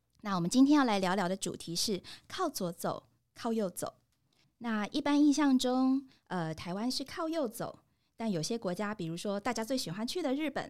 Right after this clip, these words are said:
是靠左走。那有一个说法是说，诶，皇室的国家，就是这个国家如果他们是天皇的这样的体制的话，通常是靠左走的，那非皇室的国家是靠右走的。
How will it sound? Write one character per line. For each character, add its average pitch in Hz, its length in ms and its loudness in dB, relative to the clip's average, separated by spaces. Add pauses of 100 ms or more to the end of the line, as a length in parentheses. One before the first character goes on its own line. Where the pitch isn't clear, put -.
是 - 160 -6
靠 202 220 -8
左 160 260 -8
走。 160 300 -10 (360)
那 196 120 -6
有 170 160 -2
一 - 40 -6
个 277 120 0
说 311 180 -2
法 285 200 -2
是 - 180 -2
说， 202 340 -6 (180)
诶， 208 160 -6
皇 185 340 -6
室 - 240 0
的 190 80 -4
国 180 160 -6
家， 190 180 -8
就 208 160 -10
是 220 240 -4 (180)
这 330 120 -4
个 277 100 0
国 185 160 -4
家 208 180 -4
如 208 80 -4
果 190 80 -4
他 226 160 -8
们 233 120 -2
是 220 140 -4
天 262 280 -4
皇 180 240 -4
的 165 100 -6
这 214 140 -4
样 196 80 -2
的 185 160 -6
体 - 300 -12
制 330 180 -2
的 214 100 -4
话， 196 240 -2 (300)
通 254 160 -2
常 247 180 -4
是 - 120 -6
靠 226 180 -4
左 147 220 -6
走 160 240 -6
的， - 200 -12 (200)
那 240 180 -6
非 381 220 -4
皇 196 260 -6
室 - 100 -2
的 240 120 -4
国 170 160 -6
家 196 180 -8
是 247 120 -6
靠 330 200 -8
右 311 180 -2
走 - 280 -10
的。 - 120 -12